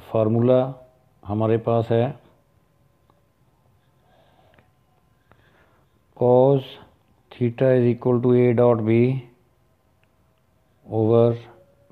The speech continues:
magnitude of A, magnitude of B। तो यहाँ पे ए बी की वैल्यूज पुट करते हैं तो हमारे पास cos theta की वैल्यू आ जाए, cos theta आ जाएगा। पहले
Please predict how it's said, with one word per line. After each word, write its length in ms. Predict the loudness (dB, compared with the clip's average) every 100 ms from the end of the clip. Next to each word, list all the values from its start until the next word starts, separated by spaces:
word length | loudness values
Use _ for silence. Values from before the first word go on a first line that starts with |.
| -14 -6 -2
magnitude 640 | -2 0 -2 0 0 2 2
of 180 | 0 0
A, 140 | 0 0 -2 -12 _ _ _ _ _ -10
magnitude 720 | -4 0 0 0 0 -2 2 2
of 120 | 0 0
B। 100 | 0 0 -2 -10 _ _ _ _ _ _ _ _ _ _ _
तो 80 | -8
यहाँ 320 | -4 -2 -2 -2
पे 100 | 0 2 2
ए 20 |
बी 140 | 0 -2
की 140 | -2
वैल्यूज 360 | 0 2 0 -2
पुट 200 | -4 -4
करते 300 | -6 -6 -6
हैं 80 | -6
तो 80 | -4
हमारे 220 | -2 -4 -2
पास 220 | -4 -4 -2
cos 240 | 0 0 -2
theta 320 | -6 -2 -4
की 80 | -2
वैल्यू 340 | -2 0 0 0
आ 60 |
जाए, 160 | 0 -4
cos 340 | -2 -2 -2
theta 300 | -4 -2 0
आ 40 | 2
जाएगा। 320 | 0 0 -2 -6 _ _ _ _ _ _ _ _ _ _ _ _ _ -18
पहले 140 | -8